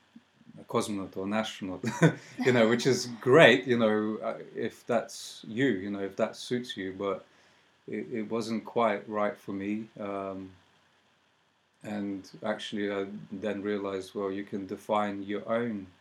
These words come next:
Speaker 1: specializations, you
Speaker 2: Yeah.
Speaker 1: can define your own pathways.
Speaker 2: Yeah,
Speaker 1: You know, you might
Speaker 2: exactly.
Speaker 1: sit under the umbrella of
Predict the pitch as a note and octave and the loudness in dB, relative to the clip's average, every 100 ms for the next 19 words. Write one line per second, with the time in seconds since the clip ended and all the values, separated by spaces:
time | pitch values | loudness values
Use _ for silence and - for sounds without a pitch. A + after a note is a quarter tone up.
0 | _ - G#2 F#2 G#2+ F#2+ F2+ F#2 - A3 | _ -10 -8 -6 -6 -6 -4 -6 -6 -10
1 | G#2 G2+ A2+ G#2 F#2+ A2 G#2 G2+ G2+ A2+ | -8 -6 -4 -4 0 0 0 -2 -2 -2
2 | G#2+ G2+ F#2+ - G2 F#2+ - A#3 A3+ D#3+ | -4 -4 -6 -6 -6 -6 -10 -10 0 2
3 | A#2+ B2+ D3 - A#2 - - C3+ A2 - | 4 6 6 4 -2 -8 2 2 2 -2
4 | A#2 A#2 A2+ G#2+ A2+ G#2 G2+ A2 G#2+ G2+ | -2 0 0 0 -2 -2 0 0 0 -2
5 | G#2 G2+ | -2 -2